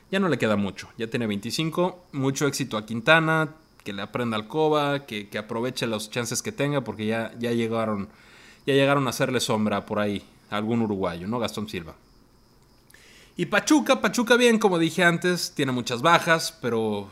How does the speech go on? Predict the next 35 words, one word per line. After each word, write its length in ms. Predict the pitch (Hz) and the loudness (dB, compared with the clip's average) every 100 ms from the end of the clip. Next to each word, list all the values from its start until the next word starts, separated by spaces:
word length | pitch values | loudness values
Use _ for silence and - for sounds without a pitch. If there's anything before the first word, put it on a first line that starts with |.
| - | -10
pero 160 | - 185 | -2 2
va 80 | 202 | 4
a 20 | |
dar 100 | 202 | 4
un 120 | 190 | 4
buen 120 | 180 | 2
torneo. 380 | 170 135 113 90 - - _ | 2 0 0 -4 -8 -20 _
Trajeron 340 | - 135 170 165 | -4 0 0 0
a 140 | 123 | 2
Puch, 320 | 170 180 - - - _ _ - | 4 4 2 -14 -20 _ _ -6
que 140 | 123 | -2
es, 240 | 117 - - | -2 -6 -8
que 60 | 123 | -6
es 100 | 117 | -6
un 100 | 113 | -6
crack, 500 | - 143 143 - - | -2 -2 -2 -10 -14
trajeron 400 | - 120 123 113 | -10 -6 -4 -4
a 60 | 107 | -4
Zagal. 500 | 117 131 135 143 - - - - - - - | -4 0 0 -2 -8 -20 -20 -20 -20 -20 -10
Zagal 340 | 135 135 143 | -2 0 0
yo 160 | 139 147 | 0 0
no 100 | 139 | -2
tenía 200 | 139 127 | -2 0
idea 160 | 123 117 | 0 0
quién 140 | 151 | -2
era, 200 | 156 151 | 0 0
pero 420 | 127 117 110 104 - | 0 0 0 -4 -6
el 140 | 110 | -4
Bam 180 | 110 113 | -2 0
Bam 180 | 143 139 | 0 0
Zamorano 760 | - 113 113 151 143 120 120 - - - | -2 -2 0 0 0 -2 -4 -10 -20 -10
habla 240 | 120 120 | -4 -2
maravillas 560 | 120 107 107 117 117 110 | -2 -2 0 0 0 -2
de 160 | 120 151 | 0 0
él. 180 | 185 | 0